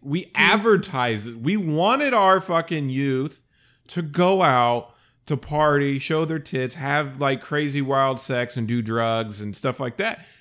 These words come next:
Speaker 1: because we promoted it back then. I grew
Speaker 2: Yeah.
Speaker 1: up with all of that. Now, did I, I didn't,
Speaker 2: Exactly.
Speaker 1: I didn't go.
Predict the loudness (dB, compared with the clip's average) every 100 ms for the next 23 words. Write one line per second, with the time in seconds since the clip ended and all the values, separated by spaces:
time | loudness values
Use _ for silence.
0 | _ 2 2 4 2 2 -2 0 0 0
1 | -2 -4 -6 -8 -10 -12 -12 -12 -16 _
2 | _ _ _ _ _ _ _ 0 2 2
3 | 2 2 4 6 6 4 2 2 2 0
4 | -2 -6 -8 -8 -10 -14 _ _ _ 0
5 | 4 6 4 4 4 6 6 6 0 -8
6 | -16 2 6 6 6 2 -2 0 2 4
7 | 4 0 -4 -8